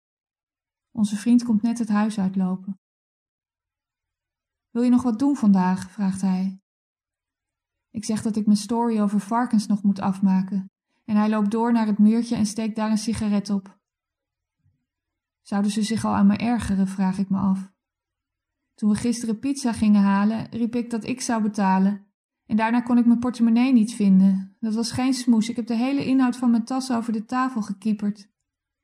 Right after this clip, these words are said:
Maar hij zat in mijn andere tas, bleek later.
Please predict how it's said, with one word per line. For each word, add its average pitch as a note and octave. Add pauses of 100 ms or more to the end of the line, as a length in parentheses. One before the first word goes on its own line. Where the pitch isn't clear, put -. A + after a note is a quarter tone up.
(180)
Maar G#3+
hij G#3+
zat G#3+
in G#3+
mijn G#3
andere A3+
tas, G3
bleek F#3+
later. F#3+